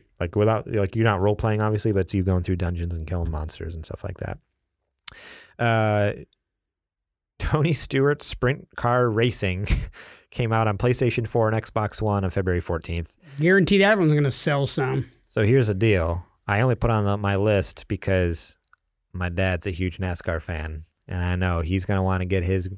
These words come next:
Speaker 1: his little hands
Speaker 2: Oh,
Speaker 1: on
Speaker 2: n-
Speaker 1: Tony Stewart's Sprint Car Racing.
Speaker 2: It makes so much sense now.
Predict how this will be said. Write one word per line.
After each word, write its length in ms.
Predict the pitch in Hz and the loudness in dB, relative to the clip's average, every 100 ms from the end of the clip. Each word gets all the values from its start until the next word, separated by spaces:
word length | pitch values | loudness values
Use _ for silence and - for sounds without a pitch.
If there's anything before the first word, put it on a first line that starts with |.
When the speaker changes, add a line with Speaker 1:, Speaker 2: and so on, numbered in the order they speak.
| - | -8
Speaker 1:
his 280 | 98 90 - | -6 -4 -2
little 220 | 104 101 | 0 2
hands 560 | 104 101 95 92 - - 196 | 2 0 0 -2 -4 -6 -2
Speaker 2:
Oh, 60 | |
Speaker 1:
on 720 | 196 185 170 - 151 147 - | 2 2 2 0 0 0 0
Speaker 2:
n- 60 | - | 0
Speaker 1:
Tony 340 | - 120 123 | 0 2 2
Stewart's 420 | 113 - 107 101 - | 2 2 2 2 -2
Sprint 360 | - 107 104 | -2 -2 -2
Car 280 | - 107 101 | 0 2 4
Racing. 600 | 101 98 - 87 82 87 | 2 2 0 -2 -4 -6
Speaker 2:
It 200 | 185 190 | -6 -4
makes 400 | 175 190 208 160 | 0 4 4 4
so 440 | - - 214 214 214 | 2 4 4 6 6
much 340 | 208 196 - | 6 4 2
sense 580 | - - 208 214 - 190 | 2 4 6 6 4 4
now. 480 | 175 160 135 113 | 4 4 4 -2